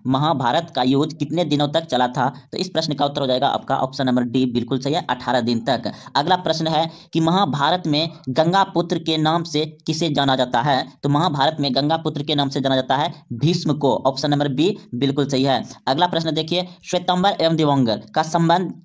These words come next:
किस धर्म से? ऑप्शन नंबर डी बिल्कुल सही है, जैन धर्म से। श्वेतांबर और दिगंबर का संबंध किससे है?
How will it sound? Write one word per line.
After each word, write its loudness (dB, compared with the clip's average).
किस 0
धर्म 2
से? 0
ऑप्शन 0
नंबर 2
डी 2
बिल्कुल 0
सही 0
है, -4
जैन 2
धर्म 4
से। 0
श्वेतांबर 2
और 2
दिगंबर 2
का -2
संबंध -2
किससे -2
है? 0